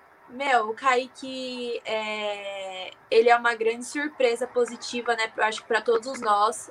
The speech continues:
é, é... o que a gente vem falando. O menino tem dezesse-, dezessete anos e é,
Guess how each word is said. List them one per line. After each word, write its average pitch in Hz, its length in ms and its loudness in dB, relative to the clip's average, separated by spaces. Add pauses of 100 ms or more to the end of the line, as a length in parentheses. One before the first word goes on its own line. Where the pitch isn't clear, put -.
é, 208 420 2
é... 208 60 0
o 214 60 -4
que 240 100 -4
a 220 60 0
gente 226 220 -8
vem 226 160 0
falando. 240 680 4 (420)
O - 60 -6
menino 247 300 0
tem 262 180 -2
dezesse-, - 600 8
dezessete 262 680 6
anos 254 540 4
e 240 240 6
é, 226 640 4